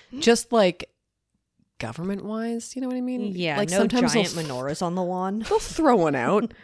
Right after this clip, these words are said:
Speaker 2: They'll just be like, "And we care."
Speaker 1: You know the giant menorahs on the lawn.
Speaker 2: We know those ones.
Speaker 1: Yeah, we know them
Speaker 2: It's just
Speaker 1: so
Speaker 2: like,
Speaker 1: well.
Speaker 2: "Bonk, I
Speaker 1: Mm.
Speaker 2: have a light."
Speaker 1: Yeah,
Speaker 2: Bonk,
Speaker 1: exactly.
Speaker 2: I turn the line on for the next one.
Speaker 1: Ex-
Speaker 2: Bonk.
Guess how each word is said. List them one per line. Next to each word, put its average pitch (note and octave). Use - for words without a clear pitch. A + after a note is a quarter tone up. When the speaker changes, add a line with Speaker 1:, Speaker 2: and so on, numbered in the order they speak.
Speaker 2:
They'll A3
just G#3+
be A#3
like, G3+
"And A#3
we G#3
care." E3+
Speaker 1:
You F3
know G4+
the E3+
giant C3+
menorahs B2
on G2+
the A#2+
lawn. A2+
Speaker 2:
We A3
know A#2+
those -
ones. -
Speaker 1:
Yeah, C3
we F3
know C#3
them B2
Speaker 2:
It's E3
just D#3
Speaker 1:
so D#3+
Speaker 2:
like, D#3
Speaker 1:
well. A#2
Speaker 2:
"Bonk, D4+
I A3+
Speaker 1:
Mm. A#3+
Speaker 2:
have G3+
a A3
light." B3
Speaker 1:
Yeah, C3+
Speaker 2:
Bonk, E4+
Speaker 1:
exactly. C3+
Speaker 2:
I A#3
turn A#3+
the B3
line B3+
on C4+
for C#4
the D4+
next D#4+
one. B2
Speaker 1:
Ex- -
Speaker 2:
Bonk. D#4+